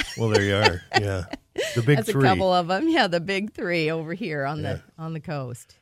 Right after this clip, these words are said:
Speaker 2: And they have good, robust organizations as well,
Speaker 1: Yes, they
Speaker 2: right?
Speaker 1: do. Yeah,
Speaker 2: Yeah.
Speaker 1: California and Texas, a couple years ago, these ladies, they were competing together. I mean,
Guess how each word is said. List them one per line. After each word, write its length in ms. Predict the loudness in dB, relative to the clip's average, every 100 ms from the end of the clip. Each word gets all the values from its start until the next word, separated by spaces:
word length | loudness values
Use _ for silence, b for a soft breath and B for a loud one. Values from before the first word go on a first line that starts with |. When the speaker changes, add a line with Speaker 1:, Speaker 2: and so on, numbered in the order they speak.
| _ -6
Speaker 2:
And 160 | 0 4
they 120 | 6
have 180 | 6 4
good, 240 | 0 2
robust 540 | 0 2 0 -2 -4
organizations 880 | -4 -2 -2 0 0 0 -2 -4 -6 -8
as 160 | -8
well, 120 | -4
Speaker 1:
Yes, 220 | -2 -2 -4
they 120 | -6
Speaker 2:
right? 80 | -4
Speaker 1:
do. 340 | -6 -6 -6
Yeah, 180 | -6 -4 -4
Speaker 2:
Yeah. 40 |
Speaker 1:
California 560 | -4 -6 -6 -8 -8 -8
and 100 | -6
Texas, 520 | -6 -6 -8 -12 -10
a 40 |
couple 280 | -12 -12 -8
years 240 | -8 -8
ago, 340 | -10 -6 -6 -4
these 320 | -6 -8 -8
ladies, 440 | -8 -6 -8 -10 -10
they 160 | -10
were 160 | -10 -12
competing 560 | -12 -12 -10 -10 -10
together. 560 | -12 -10 -8 -6 -6 -6
I 100 | -6
mean, 400 | -6 -6 -8